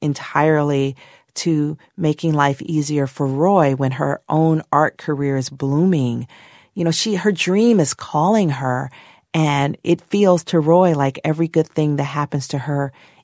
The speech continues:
is taking away from him. Although, even if Celestial were to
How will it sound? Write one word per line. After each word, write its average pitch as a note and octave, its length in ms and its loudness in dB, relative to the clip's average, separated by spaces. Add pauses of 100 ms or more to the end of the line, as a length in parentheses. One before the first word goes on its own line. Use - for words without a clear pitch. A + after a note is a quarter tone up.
is D#3+ 200 -2
taking D#3+ 440 -2
away C#3 640 0
from C3 280 -4
him. D3+ 400 -2 (320)
Although, F#3+ 720 2 (300)
even B3+ 340 0
if A#3+ 80 -4
Celestial F3+ 720 0
were E3+ 400 4 (260)
to D#3+ 320 -2